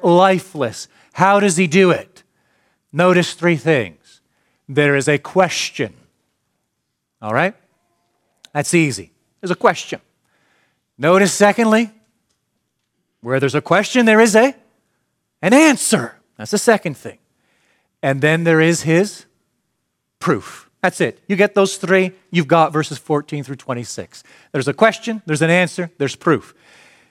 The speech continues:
Today, we're going to tackle the question and answer, and it will take us as far as the end of verse nineteen,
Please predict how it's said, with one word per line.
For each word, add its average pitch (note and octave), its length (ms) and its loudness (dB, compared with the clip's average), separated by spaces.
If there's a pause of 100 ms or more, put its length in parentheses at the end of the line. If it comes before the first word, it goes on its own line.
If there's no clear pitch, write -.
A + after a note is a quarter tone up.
(600)
Today, F3+ 680 2 (320)
we're D3+ 260 2
going F#3 160 2
to F3 80 4
tackle F3+ 500 0
the D3 100 -2
question - 540 -2
and D#3 200 -2
answer, D#3 540 -2 (540)
and D3 160 0
it D3 40 -4
will C#3 120 -4
take F#3 360 0
us G3 180 2
as D#3+ 340 -2
far D#3+ 600 2
as C#3+ 200 -4
the D3 220 -6
end D#3+ 300 -2
of C#3+ 80 -4
verse D3 380 -4
nineteen, D3+ 720 -6